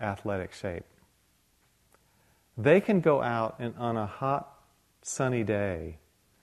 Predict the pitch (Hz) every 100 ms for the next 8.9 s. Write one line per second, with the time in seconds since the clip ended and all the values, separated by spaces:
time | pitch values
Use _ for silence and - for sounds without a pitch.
0 | _ _ _ - 113 135 175 180 151 139
1 | 117 - 147 127 107 110 - 113 104 95
2 | - - 135 135 143 - 117 110 113 82
3 | 80 78 - - _ _ _ _ _ _
4 | _ _ _ _ _ _ _ - - -
5 | 165 107 - - - - - 90 87 92
6 | 104 101 110 131 165 160 143 117 113 104
7 | 110 - 98 90 98 95 92 90 160 165
8 | - 123 101 113 - 127 - 87